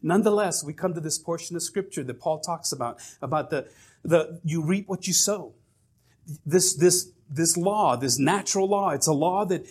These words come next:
that goes beyond, uh, anything that we can ever think or imagine. It's, it's, it's always there.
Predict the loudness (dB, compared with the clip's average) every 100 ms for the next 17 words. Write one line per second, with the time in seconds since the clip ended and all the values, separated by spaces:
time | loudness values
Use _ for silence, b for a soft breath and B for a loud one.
0 | B -6 0 2 4 2 0 2 4 6
1 | 4 2 B B -2 0 2 4 2 2
2 | 2 2 0 -2 -4 -4 -6 -6 -4 -4
3 | -4 -6 -6 -4 -4 -4 _ -6 4 8
4 | 8 6 2 4 4 2 -6